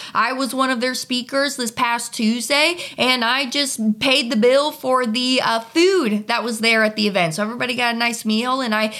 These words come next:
just talked to them about privatized banking. So I'll throw that out there if, uh, any of y'all want us to come out and just educate to your audience on this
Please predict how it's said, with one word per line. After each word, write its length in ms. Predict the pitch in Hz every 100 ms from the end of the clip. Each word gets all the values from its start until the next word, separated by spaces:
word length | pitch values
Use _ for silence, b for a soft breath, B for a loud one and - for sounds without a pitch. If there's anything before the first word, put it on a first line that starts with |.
| -
just 200 | 226 226
talked 260 | 233 233 -
to 100 | 233
them 180 | 226
about 380 | 220 214 220 220
privatized 580 | 214 214 220 226 220 208
banking. 520 | 226 269 277 170 160
So 260 | 180 202 208 B -
I'll 80 | 214
throw 160 | 269
that 140 | 277 233
out 220 | 233 -
there 220 | 220 220
if, 160 | 208 208
uh, 180 | 202 196
any 240 | 226 226
of 120 | 208
y'all 260 | 214 208 208
want 200 | 208 214
us 140 | 214
to 80 | 220
come 220 | - 208
out 200 | 202 208
and 80 | 214
just 200 | 196 196
educate 440 | 202 208 208 208
to 120 | - 214
your 160 | 202
audience 460 | 196 185 196 208 214
on 120 | 196
this 180 | 196